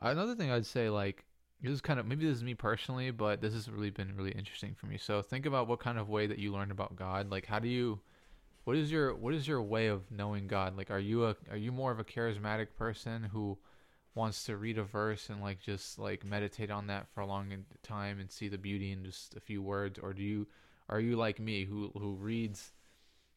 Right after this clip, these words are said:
something and is like, "I gotta draw an inference from this. Like, I have to figure, I have to get some kind of knowledge out of it."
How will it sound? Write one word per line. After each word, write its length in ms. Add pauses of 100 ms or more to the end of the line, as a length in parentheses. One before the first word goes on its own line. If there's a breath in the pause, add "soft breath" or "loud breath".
(120)
something 320
and 40
is 80
like, 160
"I 100
gotta 240
draw 360
an 60
inference 440
from 180
this. 360
Like, 240
I 40
have 240
to 140
figure, 400
I 140
have 100
to 80
get 180
some 160
kind 140
of 180
knowledge 440
out 120
of 60
it." 180